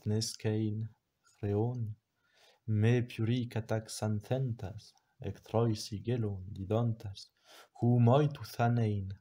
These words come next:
meiz don kakon. O feil o men gar po la do ma sin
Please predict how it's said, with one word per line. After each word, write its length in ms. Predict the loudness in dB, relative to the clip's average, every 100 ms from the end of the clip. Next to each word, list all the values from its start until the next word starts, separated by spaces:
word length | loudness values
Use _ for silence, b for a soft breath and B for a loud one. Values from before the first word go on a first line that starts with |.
| _
meiz 400 | 0 2 2 -2
don 240 | -2 -4 -4 -8 -14 _ _ _
kakon. 480 | -16 -8 -4 -2 -2 -8 -14 _ _ _ _ _ _ _ _ B B B B B B B B B B B -6
O 40 | 2
feil 340 | 6 8 6
o 60 | 4
men 240 | 4 4
gar 260 | 4 2 2
po 160 | 2
la 240 | 4 4 4
do 300 | 2 2 2
ma 140 | 0
sin 580 | -4 -8 -8 -8 -8 -10